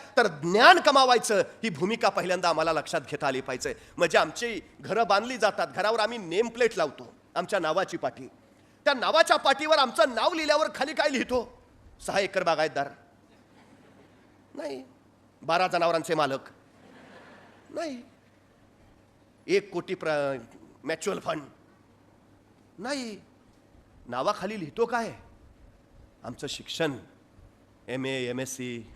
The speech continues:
काय झालं असेल ते, पीएचडी, जिल्हाधिकारी, पोलीस प्रमुख. आमच्या नावाखाली आमच्या पदव्या येतात, त्या पदव्या आमच्या नावाला व्यक्तित्व, कर्तृत्व आणि नेतृत्व देतात. कमवायचं काय ते हे, आम्हाला ते करता आलं पाहिजे,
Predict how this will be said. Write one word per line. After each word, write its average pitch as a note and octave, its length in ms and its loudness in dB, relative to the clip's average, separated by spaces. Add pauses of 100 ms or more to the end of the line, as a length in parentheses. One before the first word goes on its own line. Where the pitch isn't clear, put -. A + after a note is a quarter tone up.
काय C3 140 0
झालं A#2+ 260 -6
असेल A#2 280 -12
ते, C3 60 -2
पीएचडी, B2 640 -8 (920)
जिल्हाधिकारी, B2 680 -8 (580)
पोलीस C#3 260 -6
प्रमुख. B2+ 360 -8 (1120)
आमच्या C3 240 -6
नावाखाली B2+ 560 -6
आमच्या C3 320 -6
पदव्या B2+ 380 -6
येतात, C3+ 400 -2
त्या - 380 -12
पदव्या C3 380 -6
आमच्या C3 280 -6
नावाला B2+ 460 -4
व्यक्तित्व, B2 600 -8
कर्तृत्व A#2+ 480 -12
आणि B2+ 160 -6
नेतृत्व A2 480 -10
देतात. F#2+ 320 -14 (340)
कमवायचं C3+ 460 -4
काय C3+ 200 -8
ते C3 160 -10
हे, A#2 460 -8 (800)
आम्हाला C3 200 -6 (120)
ते C3 80 -4
करता A2 320 -12
आलं G#2 120 -12
पाहिजे, - 400 -20